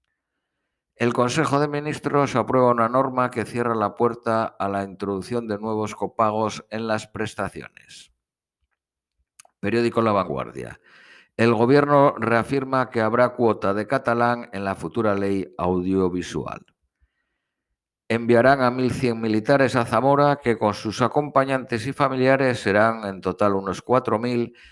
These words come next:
que aportarán cuarenta y dos millones anuales a la economía. Desde mil novecientos cincuenta ha perdido el cuarenta por ciento de su población.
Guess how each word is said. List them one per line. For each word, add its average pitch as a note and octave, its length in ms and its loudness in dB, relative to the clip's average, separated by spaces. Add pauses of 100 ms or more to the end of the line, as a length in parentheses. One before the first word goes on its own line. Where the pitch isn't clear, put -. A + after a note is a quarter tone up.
(200)
que D3+ 120 2
aportarán B2+ 680 2
cuarenta G#2 420 0
y G2+ 60 -2
dos G#2+ 240 -4
millones F#2 720 -6
anuales G2+ 560 -2
a F2+ 60 -2
la F2 100 -2
economía. - 640 -8 (340)
Desde F#2 380 -2
mil A#2+ 180 -2
novecientos G2 600 -4
cincuenta A2+ 920 -2
ha G#2 180 -2
perdido G#2 440 0
el G2+ 80 -2
cuarenta F2+ 480 -2
por - 160 -10
ciento E2 320 -10
de D#2+ 80 -4
su D#2+ 160 -12
población. D2 500 -8